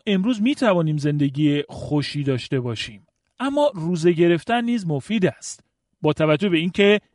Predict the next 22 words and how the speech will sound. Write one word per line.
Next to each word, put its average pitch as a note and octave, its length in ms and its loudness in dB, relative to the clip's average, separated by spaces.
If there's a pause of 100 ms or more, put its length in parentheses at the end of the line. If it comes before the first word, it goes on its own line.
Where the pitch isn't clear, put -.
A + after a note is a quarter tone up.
(140)
تشخیص A3 840 0
دهیم A#2+ 560 -4 (180)
که G#3 120 0
خداوند G#3 680 4
ما A3+ 520 4 (360)
اکنون B3 600 0
در F#3+ 200 0
آسمان F#3+ 500 -2
است F#3 420 -4 (300)
و F3+ 120 2
ما A#3 160 4
در G3+ 180 4
دنیایی F#3+ 760 2
هستیم B3 440 -4
که B3+ 400 0 (300)
او C4 240 4
را C4 200 6
رد A#3 440 0
کرده C#3+ 360 0
است. - 440 -18 (140)
نکتهٔ D3+ 600 0
مهم E3+ 800 0